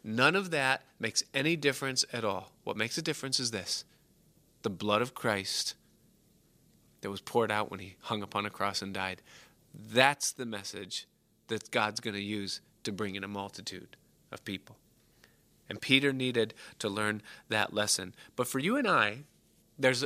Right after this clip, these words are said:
there's another lesson attached to it. For Peter, who would become a fisher of men, and that certainly does apply to every one of us who are called to preach. Every one of us are called to preach.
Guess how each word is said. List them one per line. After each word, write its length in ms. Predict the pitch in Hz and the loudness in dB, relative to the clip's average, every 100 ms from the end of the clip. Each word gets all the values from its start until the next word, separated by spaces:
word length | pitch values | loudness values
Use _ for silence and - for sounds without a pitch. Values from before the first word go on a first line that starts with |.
| - | -2
there's 200 | 135 135 | 0 2
another 360 | 135 135 143 | 4 4 4
lesson 380 | 131 127 - 120 | 4 4 4 2
attached 480 | 110 - 117 - - | -2 2 2 2 -2
to 160 | 117 85 | -2 -4
it. 120 | - | -6
For 140 | - | -10
Peter, 420 | 113 165 185 139 | -2 2 6 6
who 120 | 135 131 | 4 0
would 140 | 120 | 0
become 300 | 127 - 135 | 0 0 0
a 60 | 117 | 0
fisher 340 | 135 127 127 | 2 2 2
of 80 | 117 | 4
men, 140 | 123 | 4
and 120 | 120 | 4
that 160 | 156 196 | 2 4
certainly 360 | - 156 151 135 | 4 4 0 2
does 180 | 127 | 2
apply 440 | 117 - 113 101 98 | 2 0 2 4 2
to 160 | - | -2
every 200 | 101 123 | -2 -2
one 200 | 123 117 | -4 -4
of 100 | 113 | -4
us 180 | 104 98 | -2 -2
who 100 | 110 | -2
are 60 | 101 | -4
called 280 | - 110 107 | 2 2 2
to 60 | |
preach. 400 | 104 127 120 - - - - | -2 -4 -2 -4 -6 -14 -2
Every 240 | 160 175 | 2 4
one 160 | 160 120 | 4 2
of 120 | 101 | -2
us 160 | 101 101 | -2 -2
are 80 | |
called 280 | 104 107 98 | -2 0 -2
to 60 | 101 | -2
preach. 480 | - 90 - - | -6 -8 -6 -10